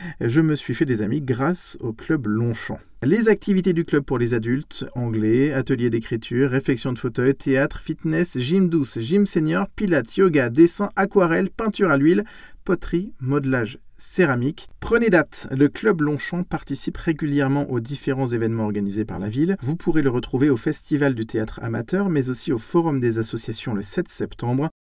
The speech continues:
Le club est ouvert au public depuis le deux septembre pour les inscriptions. Les ateliers reprendront le lundi neuf. Si vous voulez en savoir plus, Club Longchamp, un rue Gustave Flourens,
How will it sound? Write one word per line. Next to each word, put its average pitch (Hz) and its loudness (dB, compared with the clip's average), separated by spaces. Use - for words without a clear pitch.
Le 143 4
club 110 -2
est 135 -2
ouvert 110 -2
au 135 0
public 123 -8
depuis - -6
le 101 0
deux 110 -4
septembre 170 -2
pour 110 -6
les 107 -2
inscriptions. 156 -6
Les 131 4
ateliers 110 -2
reprendront 135 -4
le 113 0
lundi 143 -2
neuf. 117 -4
Si - -8
vous 170 0
voulez 143 0
en 117 -4
savoir 127 0
plus, - -4
Club 175 2
Longchamp, 147 -2
un 190 0
rue 113 0
Gustave 127 -6
Flourens, 110 -8